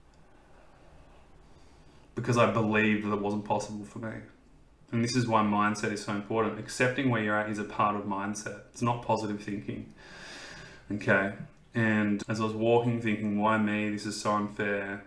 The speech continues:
two people were walking towards me. There was one guy standing up walking, the other guy was getting wheeled in a wheelchair. He didn't have arms or legs from memory. There was, like, missing limbs everywhere. And the guy was drooling.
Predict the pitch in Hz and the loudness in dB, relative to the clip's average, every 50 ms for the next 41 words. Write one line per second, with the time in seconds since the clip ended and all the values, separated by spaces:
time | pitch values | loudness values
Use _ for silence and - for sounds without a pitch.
0 | - - - - - 123 123 123 120 120 113 107 101 98 98 - - - - 110 | -20 -18 -4 2 2 4 4 4 2 2 0 -2 -2 -2 -4 -8 -10 -6 -2 0
1 | 101 104 104 107 107 107 104 101 - - 101 98 - - - - - 123 123 - | 2 2 2 2 2 0 -2 -4 -4 -4 -6 -6 -6 -6 -8 -8 -8 -10 -10 -10
2 | - - - _ _ _ - - - - 110 107 104 101 98 107 110 110 110 113 | -14 -18 -20 _ _ _ -20 -20 -12 -8 -4 -4 -4 -2 0 2 4 4 4 4
3 | 104 104 101 101 101 - - - 107 101 98 98 98 101 107 104 104 101 101 107 | 2 2 2 0 0 -2 -2 -2 0 0 0 0 -2 -2 -2 -2 -2 -2 0 0
4 | 107 123 127 131 123 107 107 104 101 101 104 101 107 104 101 101 101 107 101 101 | 0 0 0 0 0 0 0 0 -2 -2 -2 -2 0 0 0 0 0 -2 -2 -2
5 | 98 98 98 104 104 107 104 107 107 107 107 104 101 98 92 98 101 101 101 98 | -2 -2 -2 0 0 0 2 0 0 0 0 0 0 0 0 0 0 0 0 -2
6 | - - - 90 - - - - - - - - _ - - - - - - - | -4 -4 -6 -6 -8 -10 -14 -20 -20 -20 -20 -20 _ -20 -20 -20 -20 -20 -20 -10
7 | - - 120 110 123 151 156 156 127 110 110 113 123 131 131 127 117 107 101 101 | -4 -2 -2 0 0 0 2 0 0 0 2 2 4 4 4 4 2 0 0 2
8 | 110 123 123 - 98 - - - 117 107 107 110 110 110 110 107 101 101 101 104 | 4 4 4 4 2 0 -2 -2 -2 0 2 2 2 2 2 0 0 0 -2 -2
9 | 101 113 110 107 107 107 120 127 127 143 143 139 131 113 104 110 113 113 107 101 | -2 -2 -2 -2 0 2 2 2 2 2 2 2 2 2 2 2 2 2 2 0
10 | 95 95 95 98 110 107 107 107 107 104 101 104 101 - 113 117 - - - - | -2 -4 -8 -6 -4 -4 -2 0 0 0 0 -2 -4 -6 -10 -12 -14 -18 -20 -20
11 | - - - - - - - - - - - _ _ - 120 117 113 113 113 107 | -20 -20 -20 -20 -20 -20 -20 -20 -20 -20 -20 _ _ 0 2 4 4 4 2 2
12 | 107 107 110 101 - 117 113 113 110 110 104 101 - - 120 117 117 120 117 117 | 0 -2 -2 0 2 4 4 6 4 4 2 -2 -4 -2 0 2 4 4 4 2
13 | 113 110 110 107 110 113 - | 0 -2 -4 -6 -8 -10 -12